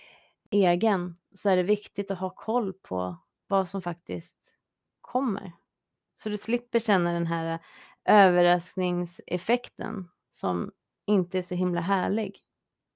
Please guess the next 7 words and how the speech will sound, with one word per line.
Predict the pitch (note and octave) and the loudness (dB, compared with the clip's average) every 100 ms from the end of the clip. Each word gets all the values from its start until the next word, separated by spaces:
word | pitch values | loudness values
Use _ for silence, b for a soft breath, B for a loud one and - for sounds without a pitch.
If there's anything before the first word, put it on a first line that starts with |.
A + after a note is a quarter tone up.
| _ _ _ _ _ _ _ _ _ _ _ _ _ b b b b _ _ _ _ | _ _ _ _ _ _ _ _ _ _ _ _ _ b b b b _ _ _ _
När | G3+ G3+ | 2 4
du | |
har | G3+ A3+ A3 G#3 - _ _ _ _ _ _ _ | 4 6 6 4 -2 _ _ _ _ _ _ _
gjort | - A#3 B3+ _ - | -6 -4 -4 _ -4
en | G3 | -4
sån | F3+ F3 F3 | -2 -4 0
överskådlig | F#3 F3 F3 E3+ - F#3 F3+ F#3 F#3 F#3 F#3 - | 0 0 -2 -6 -6 -4 -4 -4 -4 -4 -10 -20